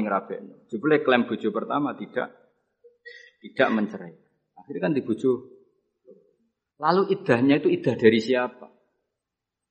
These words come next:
Itu zaman Imam Sayyidina Ali, wis ana pertanyaan seperti itu. Duka Sayyidina Ali. Sayyidina Umar zaman Sugeng ya ana pertanyaan seperti itu. Karena kita bisa apa coba? Kita di kehidupan masyarakat tuh bisa apa?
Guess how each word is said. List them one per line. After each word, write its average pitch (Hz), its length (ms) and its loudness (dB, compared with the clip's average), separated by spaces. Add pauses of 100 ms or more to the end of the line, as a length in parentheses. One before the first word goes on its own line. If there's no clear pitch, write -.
(760)
Itu 180 260 0
zaman 135 380 4
Imam 139 320 2
Sayyidina 135 480 4
Ali, 143 240 4
wis 196 80 0
ana 208 160 4
pertanyaan 190 480 4
seperti 165 420 -12
itu. - 60 -20 (720)
Duka 131 380 8
Sayyidina 92 420 -6
Ali. - 140 -20 (500)
Sayyidina 123 400 2
Umar 190 240 2
zaman 160 240 4
Sugeng 262 320 2
ya 277 140 0
ana 262 180 4
pertanyaan 214 480 2
seperti 214 400 -10
itu. - 120 -18 (840)
Karena 214 160 6
kita 247 320 2
bisa 175 240 4
apa 101 240 -4
coba? - 320 -12
Kita 180 320 4
di 165 80 -2
kehidupan 165 480 2
masyarakat 175 480 0
tuh 208 80 -6
bisa 151 320 -10
apa? 139 160 -18